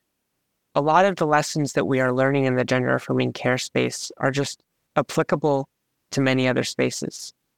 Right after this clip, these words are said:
And that is the fact that a lot of gender affirming care is provided in primary care and mental health care. That's what we do at Trans Health. And those are areas that are really severely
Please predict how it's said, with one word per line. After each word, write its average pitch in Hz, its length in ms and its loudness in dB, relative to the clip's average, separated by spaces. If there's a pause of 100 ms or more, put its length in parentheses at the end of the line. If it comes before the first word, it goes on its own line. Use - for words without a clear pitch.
(500)
And 135 340 -2 (140)
that 147 160 4
is 156 180 0
the 151 80 -6
fact 139 320 0
that 131 180 0 (1300)
a 135 60 0
lot 135 200 4
of 170 80 -2
gender 170 240 0
affirming 175 320 -2
care 131 240 2
is 127 120 -2
provided 127 500 0
in 127 240 -4
primary 156 480 -2
care 160 400 -4
and - 120 -2
mental 123 240 -2
health - 260 -8
care. - 220 -10 (240)
That's - 220 -2
what 147 120 2
we 139 140 0
do 131 160 -2 (640)
at - 100 -2
Trans - 300 -4
Health. - 240 -10 (500)
And 131 120 0
those 143 160 2
are 156 100 2
areas 139 500 2
that 131 100 0
are 127 100 0
really 131 300 2
severely 127 800 0